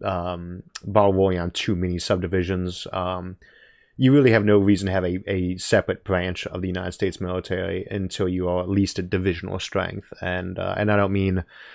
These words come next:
pretendo divisional strength where you've got, well, you know, one general with two colonels underneath him, who have two lieutenant colonels under each of them, who have two majors under them, and you end up with some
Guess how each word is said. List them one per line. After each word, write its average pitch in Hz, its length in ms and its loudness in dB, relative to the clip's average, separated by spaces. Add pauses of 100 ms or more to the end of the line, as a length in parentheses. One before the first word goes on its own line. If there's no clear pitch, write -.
(300)
pretendo 110 580 6
divisional 98 340 4
strength 95 440 2
where 95 100 4
you've 90 140 0
got, 92 260 2
well, 95 140 4
you 92 60 4
know, 87 100 2
one 98 320 4
general 92 460 4
with 90 280 0
two 101 220 2
colonels 95 420 2
underneath 92 240 0
him, 92 220 2
who 90 80 0
have 90 200 -2
two 104 220 2
lieutenant 92 360 0
colonels 92 280 0
under 90 140 0
each 90 160 -2
of 95 40 -2
them, 90 260 0
who 90 60 0
have 87 200 -2
two 101 200 -2
majors 90 320 -4
under 87 120 -4
them, 87 300 0
and 87 120 -6
you 87 160 -4
end 90 120 -2
up 87 80 -6
with - 80 -12
some 87 200 -4